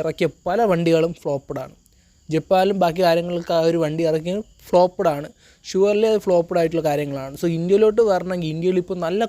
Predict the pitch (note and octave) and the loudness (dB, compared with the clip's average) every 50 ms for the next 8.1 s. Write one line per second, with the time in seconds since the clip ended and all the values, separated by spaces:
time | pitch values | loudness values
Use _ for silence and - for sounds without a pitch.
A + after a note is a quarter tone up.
0 | - G3 F3+ F3+ F3 E3 E3 D#3 C#3+ D#3 C#3 B2 A#2 - - - - - - - | -2 -4 -2 -2 -2 -2 -2 -2 -2 -2 -6 -10 -10 -12 -16 -20 -20 -20 -20 -20
1 | - - D3+ D3+ D#3+ F3+ F#3 F3+ F3 E3+ D3+ C#3+ D#3 D3+ - G3 F#3 F3 E3 E3 | -14 -10 -4 -2 0 0 0 0 -2 -2 -2 -2 -4 -2 0 0 2 4 2 2
2 | D3+ D#3+ D#3 D3+ D#3+ D#3 D#3+ - - - - - D3 E3+ C#3 D#3+ E3 F3 F3 E3+ | 2 2 0 2 2 0 -2 -2 -6 -14 -16 -12 -10 -6 -4 -2 -2 0 2 2
3 | E3+ D#3 D3+ D3 D3+ D3+ D3+ D#3+ D#3 D#3+ - - - - _ _ - D#3 D#3 E3+ | 2 2 2 0 -4 -4 -2 -2 -4 -4 -6 -12 -20 -20 _ _ -8 -6 -4 -2
4 | F#3 F#3+ F#3+ F3 E3+ E3+ F3 F3 E3+ E3+ E3 D#3 D3+ D#3 E3 F3 F#3 G3 G3+ G#3 | -2 -2 -2 0 0 0 0 0 0 0 0 0 0 -2 -2 -2 0 2 2 4
5 | G#3 G3+ F#3+ F#3 F3+ F3 E3+ - _ _ F3 D#3+ D#3+ E3+ F3 F3 F3 F3 E3 C#3+ | 4 4 4 2 2 0 -2 -6 _ _ -4 -2 -2 -2 -2 -2 -2 -2 -2 -2
6 | C3+ C3+ C3+ C3 C3 B2 - - _ _ - - - _ _ _ _ _ _ _ | -2 -4 -6 -8 -12 -14 -16 -20 _ _ -20 -20 -20 _ _ _ _ _ _ _
7 | - - - - - - - F3+ E3 F3+ G#3 A3+ A3+ A3 G#3+ G#3+ G#3+ G#3 G3+ G3 | -20 -20 -20 -20 -20 -14 -4 -2 0 2 4 4 4 4 2 0 0 0 0 0
8 | G3+ | 0